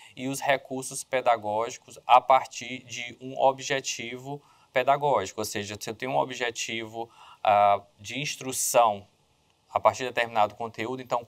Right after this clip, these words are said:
quais as mídias, quais os recursos que eu vou utilizar? E para isso, o,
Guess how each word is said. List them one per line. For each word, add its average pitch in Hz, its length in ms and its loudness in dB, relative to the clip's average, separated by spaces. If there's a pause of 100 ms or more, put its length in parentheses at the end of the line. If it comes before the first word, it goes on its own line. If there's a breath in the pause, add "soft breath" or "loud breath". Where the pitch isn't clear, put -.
quais 151 540 2 (260 soft breath)
as 113 300 4
mídias, 131 640 -6
quais 131 680 4 (220 soft breath)
os 127 180 -6
recursos 131 720 -4
que - 100 -12
eu 131 120 -6
vou 131 180 -6
utilizar? 131 720 -2 (640 loud breath)
E 123 120 -8
para 135 300 4
isso, 143 380 -6
o, 117 580 -10